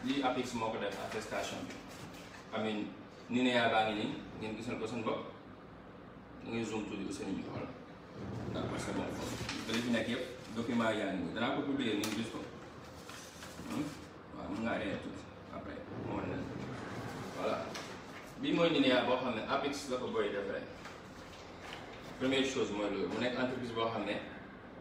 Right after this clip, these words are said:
au moins, bu, bu at bi jeexee, may leen ngeen fay taxe, parce que dëkk boo ci nekk da ngay fay taxe. Avant document bi, attestation de propriété, léeg-léeg la ci sama tur nekk, maa ko moom,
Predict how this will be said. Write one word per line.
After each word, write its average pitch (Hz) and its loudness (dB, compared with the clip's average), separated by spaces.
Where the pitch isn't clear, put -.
au - 4
moins, 117 4
bu, 113 2
bu 120 -2
at 120 4
bi 120 0
jeexee, 107 4
may 98 0
leen 98 2
ngeen 95 -2
fay 101 0
taxe, - -4
parce - -8
que - -6
dëkk 98 2
boo 110 2
ci - -6
nekk 101 -4
da - -2
ngay - -4
fay - -6
taxe. - -10
Avant 156 8
document 123 2
bi, 120 2
attestation 131 2
de - 0
propriété, 110 0
léeg-léeg 127 4
la 120 0
ci - -4
sama 117 -2
tur 110 -2
nekk, 95 -2
maa - 2
ko - -2
moom, 95 -2